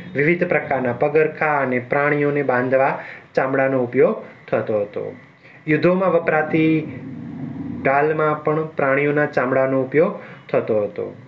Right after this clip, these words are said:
જે તલવાર માટે ભરાવા માટે જે ઢાલ તરીકે આપણે એને ઓળખીએ. હે?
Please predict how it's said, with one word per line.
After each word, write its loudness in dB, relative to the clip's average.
જે -2
તલવાર 2
માટે 0
ભરાવા 0
માટે 0
જે 0
ઢાલ 0
તરીકે 0
આપણે 0
એને -2
ઓળખીએ. -6
હે? 0